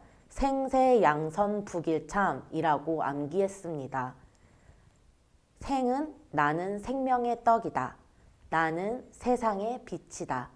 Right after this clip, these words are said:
나는 양의 문이다. 나는 선한 목자이다. 나는 부활 생명이다.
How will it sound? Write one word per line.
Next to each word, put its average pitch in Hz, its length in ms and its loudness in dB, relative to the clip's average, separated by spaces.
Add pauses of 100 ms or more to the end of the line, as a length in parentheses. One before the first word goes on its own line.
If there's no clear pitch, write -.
(540)
나는 165 680 -2
양의 160 520 0
문이다. 143 600 -6 (460)
나는 160 520 -2
선한 233 580 -2
목자이다. 143 720 -6 (640)
나는 170 540 -2
부활 165 420 -2
생명이다. 233 840 -4